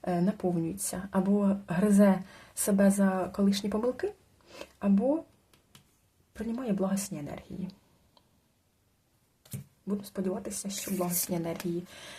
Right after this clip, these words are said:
наповнюються, дівчатки, наповнюються по йому, по-новому буде проявлятися. Ось він вийшов, король жезлів.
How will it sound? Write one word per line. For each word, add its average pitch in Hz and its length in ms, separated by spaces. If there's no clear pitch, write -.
наповнюються, 170 760
дівчатки, 175 460
наповнюються 202 520
по 196 140
йому, 190 220
по-новому 190 480
буде 190 200
проявлятися. 175 640
Ось 175 200
він 175 60
вийшов, 170 300
король 180 240
жезлів. 175 440